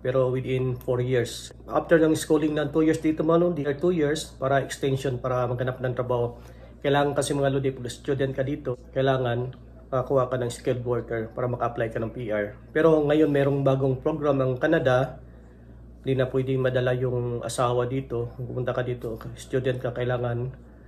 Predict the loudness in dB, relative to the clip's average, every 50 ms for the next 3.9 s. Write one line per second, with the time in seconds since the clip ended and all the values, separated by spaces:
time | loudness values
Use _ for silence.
0 | -20 -20 -20 -20 -20 -16 -8 -2 0 0 2 2 0 0 0 -2 -2 0 0 -2
1 | -2 -2 -4 -6 -4 -2 -2 -2 0 -2 -4 -4 -4 -4 -4 -4 -6 -4 -4 -2
2 | 0 0 0 -2 -4 -8 -10 -14 -12 -8 -6 -4 -4 -2 -4 -4 -6 -8 -16 -20
3 | -14 -6 -2 0 0 0 0 -2 -2 -4 -6 -6 -6 -4 -4 -4 -6 -8